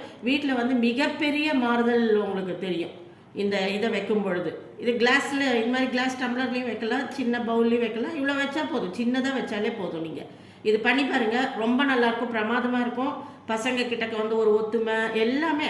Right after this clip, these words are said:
வீட்ல எல்லாமே வந்து சண்டை சச்சரவே இல்லாம நல்ல பண வரவும் இருக்கும். நெகட்டிவ்ஸ் எல்லாமே போயிடுங்க. ஒரு ஒரு ரூம்லேயும் டோரோட பேக் சைடு வைங்க. கீழே வச்சாலும் சரி, கொஞ்சம் ஒரு ஸ்டாண்ட் மாதிரி இருந்து அதுல வச்சாலும் சரி,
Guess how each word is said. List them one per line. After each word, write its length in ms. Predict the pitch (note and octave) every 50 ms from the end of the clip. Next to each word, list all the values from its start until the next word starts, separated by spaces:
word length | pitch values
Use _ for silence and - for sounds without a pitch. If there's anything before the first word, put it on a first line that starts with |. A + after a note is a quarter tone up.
| - -
வீட்ல 280 | F#3+ A3 A3+ A3+ A#3 A#3 G#3+
எல்லாமே 460 | G3 G3+ A#3 C4+ C#4+ C#4+ C#4 D4 D4
வந்து 220 | C4 A3+ A3 A#3+
சண்டை 280 | A#3 A#3+ G#3 G#3 G#3+ A#3
சச்சரவே 460 | A3+ A#3+ A3 G#3 - A3+ A3+ A#3+ B3 A#3+
இல்லாம 320 | A3+ G#3 G#3 G#3 G3+ G3+ A3 A#3 A#3+ - - - - - -
நல்ல 320 | - G#3 A3 A#3+ C4+ C#4+
பண 280 | - B3 A#3 A3 A#3+ C4
வரவும் 340 | C4 B3+ B3 A#3+ A#3+ A#3 A3
இருக்கும். 360 | G#3 - G3+ A3 A3 A#3 A#3 A3+ - - G3
நெகட்டிவ்ஸ் 480 | G#3 G#3+ A#3+ B3 B3 D#4 C#4+ - -
எல்லாமே 360 | C#4 A3 A3+ C4 D4 D4 D4+ D#4
போயிடுங்க. 440 | C#4 - B3 A3+ G#3+ G3+ F#3+ F3 F3 F3 - - - - - - - - -
ஒரு 220 | G3 A#3 C4 C#4+
ஒரு 200 | D4+ D#4 D4+ D4 C#4
ரூம்லேயும் 600 | C4 C#4+ C#4+ D4 D4+ D4 C#4+ C#4 C#4 D4+ G4 -
டோரோட 560 | G3+ A#3+ B3+ C4+ C#4 C4+ C4 A#3+ A#3 C#4 D4 A#3+
பேக் 240 | B3+ B3 B3 B3
சைடு 200 | - C4+ A#3+ A3
வைங்க. 220 | G#3 F#3+ F#3 F3+ E3+
கீழே 220 | - C4 C4 C4+ C#4
வச்சாலும் 440 | C#4 C4 C#4 D4 C4+ C4+ C#4 C#4 -
சரி, 140 | C4+ C4+ D#4+
கொஞ்சம் 260 | - F4+ D4+ B3+ B3 B3
ஒரு 120 | A#3 A#3
ஸ்டாண்ட் 380 | A3+ - B3+ A#3+ A#3+ A#3 A#3 A#3+
மாதிரி 180 | A#3+ A#3 A#3+
இருந்து 200 | A#3 A#3 A3+ A#3+
அதுல 220 | A3+ A3+ G#3 G3 F#3+
வச்சாலும் 440 | F#3+ F#3 F#3+ G#3 F#3+ G3+ G#3 G#3
சரி, 180 | - E3+ B2+